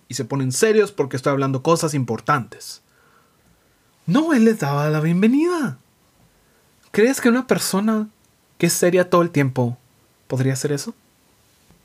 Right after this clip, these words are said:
Por escuchar tantos sermones serios, ¿hasta nos hemos perdido de las bromas de Jesús? Mira la parábola del deudor en Mateo dieciocho.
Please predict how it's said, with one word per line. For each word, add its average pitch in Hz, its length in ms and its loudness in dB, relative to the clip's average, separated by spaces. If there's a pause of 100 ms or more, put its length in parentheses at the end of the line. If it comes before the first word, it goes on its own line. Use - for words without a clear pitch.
(1120)
Por 160 100 4
escuchar 170 460 0
tantos 202 380 0
sermones 135 640 2
serios, - 1080 -2 (1160)
¿hasta 139 260 -2
nos 147 160 -2
hemos 202 200 0
perdido 160 420 4
de 165 40 6
las 135 200 2
bromas 139 280 -2
de 151 80 -2
Jesús? 160 540 -6 (840)
Mira 269 200 2
la 320 160 0
parábola 175 640 2
del 143 240 0
deudor 139 380 2
en 143 120 2
Mateo 139 460 -2
dieciocho. - 520 -8